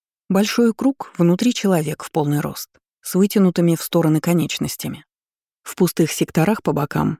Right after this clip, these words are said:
обозначение четырёх стихий. Между ногами знак смерти, перевёрнутый анг и птица над головой, символ души. Лайсви знала это по книгам, а ещё из того, чему обучали Вееса.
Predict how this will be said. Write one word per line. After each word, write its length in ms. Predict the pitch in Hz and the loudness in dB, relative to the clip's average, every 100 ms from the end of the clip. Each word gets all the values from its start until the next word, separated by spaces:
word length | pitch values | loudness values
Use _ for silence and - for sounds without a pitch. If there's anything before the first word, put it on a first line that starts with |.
| - | -4
обозначение 640 | 190 160 170 170 208 190 185 | 0 2 2 2 4 4 4
четырёх 400 | - 160 165 - | 2 2 2 -2
стихий. 600 | - 165 - - - _ _ _ _ _ - | -4 -4 -4 -8 -10 _ _ _ _ _ -2
Между 260 | 185 180 180 | 0 2 4
ногами 380 | 190 202 226 175 | 4 6 6 4
знак 280 | 160 180 - | 4 0 0
смерти, 520 | - 143 143 - - _ _ _ _ _ - | -2 -2 -4 -10 -20 _ _ _ _ _ -2
перевёрнутый 720 | 175 170 185 175 165 185 170 | 2 4 4 4 2 2 -2
анг 460 | - 151 156 - - _ _ _ - | 0 -4 -4 -16 -20 _ _ _ -2
и 100 | 233 | -2
птица 380 | - 165 151 147 | 0 -2 -2 0
над 180 | 143 139 | 0 2
головой, 540 | 147 143 143 147 - _ - | 0 0 -4 -10 -14 _ -16
символ 400 | - 185 165 156 | 0 2 4 2
души. 440 | 160 160 - 120 - _ _ _ _ _ _ 190 | 2 -2 -4 -8 -12 _ _ _ _ _ _ 0
Лайсви 380 | 170 165 156 | 0 2 0
знала 320 | 147 165 160 143 | 2 2 4 2
это 180 | 143 - | -2 -2
по 120 | 160 | -2
книгам, 440 | - 202 170 147 | 2 4 4 0
а 60 | 151 | 0
ещё 280 | 156 - 220 | -2 0 0
из 140 | 196 | 0
того, 260 | 196 202 226 | -2 0 0
чему 280 | - 180 | 2 2
обучали 420 | 170 170 - 180 180 | 2 0 0 2 2
Вееса. 540 | 175 151 - - | 0 -2 -8 -14